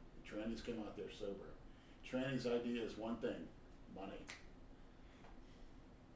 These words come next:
Now, I heard stories, some of the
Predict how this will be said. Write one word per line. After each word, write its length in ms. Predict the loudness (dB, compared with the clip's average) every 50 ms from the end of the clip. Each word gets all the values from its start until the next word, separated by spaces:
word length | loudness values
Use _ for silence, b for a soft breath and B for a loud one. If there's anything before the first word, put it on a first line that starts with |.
| -12 -12 -12 -12 -12 -12 -12 -12 b b b b b b b b b b -10 -4
Now, 140 | 0 4 6
I 120 | 8 10 10
heard 140 | 8 8
stories, 400 | 6 6 8 10 10 12 10 8
some 140 | 6 4 4 4
of 60 | 4
the 80 | 2